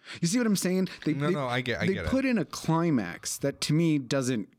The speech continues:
Speaker 1: climax. Or I don't climax from this. <laughs>
Speaker 2: Giggity.
Speaker 1: Like,
Speaker 2: Um,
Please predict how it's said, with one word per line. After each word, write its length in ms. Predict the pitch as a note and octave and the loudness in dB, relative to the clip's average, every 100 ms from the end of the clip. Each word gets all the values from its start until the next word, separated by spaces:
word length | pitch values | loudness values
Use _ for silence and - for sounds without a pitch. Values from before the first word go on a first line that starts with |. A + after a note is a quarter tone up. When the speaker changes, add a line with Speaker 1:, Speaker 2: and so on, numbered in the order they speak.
| _ | _
Speaker 1:
climax. 960 | - - C3+ D3+ A2 - - - - - _ _ _ _ _ _ _ _ _ _ | -10 -2 0 2 0 -4 -14 -12 -14 -16 _ _ _ _ _ _ _ _ _ _
Or 140 | A#2+ | -2
I 120 | B2+ | 0
don't 180 | D3 D3 | -2 -4
climax 600 | - D#3+ E3 C#3+ A#2 - | -2 0 2 2 0 -4
from 300 | - D3 C3+ B2 | -4 -2 0 0
this. 480 | G2 - - - - | 0 -8 -12 -10 -8
<laughs> 160 | - - - _ - - _ _ _ _ - - - - - - - - - - - - F#2 | -10 -10 -18 _ -20 -20 _ _ _ _ -16 -14 -16 -16 -18 -16 -18 -18 -20 -20 -12 -10 -6
Speaker 2:
Giggity. 380 | F2+ C#2+ D2 F#2+ - C#3+ - - - - - - - B2 B2 A#2+ A2 B2+ A#2+ A#2 | -6 -6 -4 -6 -8 -14 -16 -20 -14 -10 -8 -10 -8 -6 -2 -4 -4 -8 -6 -2
Speaker 1:
Like, 320 | E3+ E3 - | 0 -2 -4
Speaker 2:
Um, 380 | C3 B2 A2 F#2+ | -2 -2 -2 -8